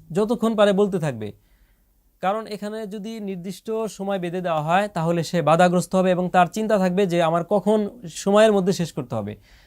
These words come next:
আমাদের এই বিতর্ক অনুষ্ঠানের আয়োজনের উদ্দেশ্য হচ্ছে যে একজন শিক্ষার্থী স্বতঃস্ফূর্তভাবে, অনর্গলভাবে আরবি বলতে পারা, আরবি তার জড়তা কাটা, তো এভাবে সে বলতে থাকবে, নির্ধারিত সময় থাকবে না।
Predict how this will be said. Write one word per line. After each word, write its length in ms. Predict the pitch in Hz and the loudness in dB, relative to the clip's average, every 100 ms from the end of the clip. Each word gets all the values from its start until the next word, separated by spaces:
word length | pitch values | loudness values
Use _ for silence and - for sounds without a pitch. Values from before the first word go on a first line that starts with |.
| _ | _
আমাদের 320 | 160 180 190 | -2 2 2
এই 160 | 190 180 | 2 2
বিতর্ক 340 | 185 208 196 | 2 0 0
অনুষ্ঠানের 400 | 196 180 - 190 | 0 0 -2 0
আয়োজনের 400 | 175 180 185 190 | 2 2 2 0
উদ্দেশ্য 380 | 185 185 233 - | 0 2 2 2
হচ্ছে 380 | 226 - 233 247 - _ _ - | -2 0 -2 -2 -8 _ _ -12
যে 440 | 139 160 160 151 147 _ - _ - | -2 4 4 4 0 _ -20 _ -4
একজন 320 | 170 156 190 | -2 0 0
শিক্ষার্থী 440 | 180 190 208 190 202 | 0 2 2 2 -2
স্বতঃস্ফূর্তভাবে, 960 | - 226 214 - 202 220 190 135 101 104 _ _ - | -2 -2 -2 -2 0 4 4 4 -2 -8 _ _ 0
অনর্গলভাবে 680 | 202 233 247 226 196 185 196 | 2 4 4 4 4 6 6
আরবি 420 | 190 190 214 220 | 6 4 0 -2
বলতে 360 | 170 214 202 | 0 0 2
পারা, 320 | 185 147 104 - | 2 2 0 -4
আরবি 300 | 165 175 196 | -4 -2 -2
তার 280 | 185 165 143 | 0 -2 0
জড়তা 360 | 165 208 214 | 0 0 -2
কাটা, 340 | 220 170 131 101 _ _ - | -2 -2 -4 -12 _ _ -6
তো 120 | 160 | -2
এভাবে 300 | 165 196 214 | 2 2 2
সে 140 | 208 190 | 2 2
বলতে 260 | 196 185 | 2 2
থাকবে, 360 | 143 110 92 90 - _ - | 0 -2 -6 -10 -14 _ -6
নির্ধারিত 360 | 160 170 185 214 | 0 2 2 0
সময় 280 | - 175 | 0 0
থাকবে 260 | 151 117 107 | 0 -4 -6
না। 140 | 101 | -10